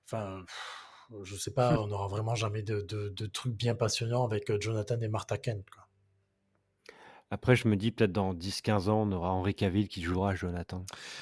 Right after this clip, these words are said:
Speaker 1: Bah, ça, dans un truc hommage, oui, pourquoi pas. <laughs> Ça peut être
Speaker 2: Il
Speaker 1: drôle.
Speaker 2: jouera, il jouera Jor-El. Bah, Jor-El, il serait pas mal en Jor-El.
Speaker 1: Ouais, et d'ailleurs, euh, j'abo-, j'adore beaucoup, euh, Russell Crowe en Jor-El aussi.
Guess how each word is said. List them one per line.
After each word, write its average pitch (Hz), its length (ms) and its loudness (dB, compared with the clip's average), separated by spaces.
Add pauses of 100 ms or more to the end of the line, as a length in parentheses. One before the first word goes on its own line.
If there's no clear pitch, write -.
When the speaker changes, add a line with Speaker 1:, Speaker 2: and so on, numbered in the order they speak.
(220)
Speaker 1:
Bah, 98 220 0
ça, 104 400 2
dans 107 220 2
un 104 160 0
truc - 200 -2
hommage, 143 300 8
oui, 131 180 8
pourquoi 135 320 -2
pas. 139 140 4 (340)
<laughs> 185 640 6
Ça - 160 4
peut 135 140 4
être 127 80 6
Speaker 2:
Il 131 40 0
Speaker 1:
drôle. 143 220 10
Speaker 2:
jouera, 143 600 10
il 135 100 -2
jouera 127 220 6
Jor-El. 127 420 6
Bah, 113 160 6
Jor-El, 113 300 6
il 120 60 2
serait - 140 -6
pas 117 160 -2
mal 156 140 -2
en 113 80 -2
Jor-El. 90 300 -6 (220)
Speaker 1:
Ouais, 123 220 6 (160)
et 131 80 4
d'ailleurs, 135 380 12
euh, 120 180 8
j'abo-, 113 300 4
j'adore 113 260 2
beaucoup, 120 380 2
euh, 104 640 0
Russell 104 300 0
Crowe - 180 -2
en 110 60 0
Jor-El 98 280 -2
aussi. 101 260 -14